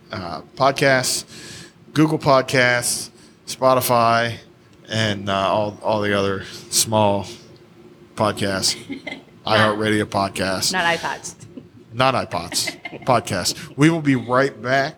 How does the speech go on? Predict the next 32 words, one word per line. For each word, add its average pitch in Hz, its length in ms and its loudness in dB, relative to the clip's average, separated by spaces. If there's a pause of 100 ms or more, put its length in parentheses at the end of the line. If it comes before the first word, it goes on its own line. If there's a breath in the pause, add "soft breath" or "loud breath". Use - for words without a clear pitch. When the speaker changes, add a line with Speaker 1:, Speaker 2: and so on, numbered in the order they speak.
(260)
Speaker 1:
uh, 113 160 0
with 107 220 -2
We're 113 80 0
Doing 117 260 2
Our 110 140 4
Best. 117 480 0 (300 loud breath)
Uh, 104 60 -10
we 110 140 -2
still 113 200 2
have 113 160 4
Sierra 117 380 2
coming 113 300 -4
up, 113 260 0
and, 101 160 -6
uh, 101 180 -4 (360)
I, 95 160 -2
again, 101 300 -2
I 104 80 4
can't 107 220 -2
understate 107 500 0
how 104 200 2
excited 104 520 2
I 101 160 0
am, 98 360 -2 (440 loud breath)
uh, 92 300 0 (540)
to, 101 220 2
to 104 180 -2
get 104 200 2
her 104 80 2
on 98 180 2
the 95 60 -6
phone. 87 300 -4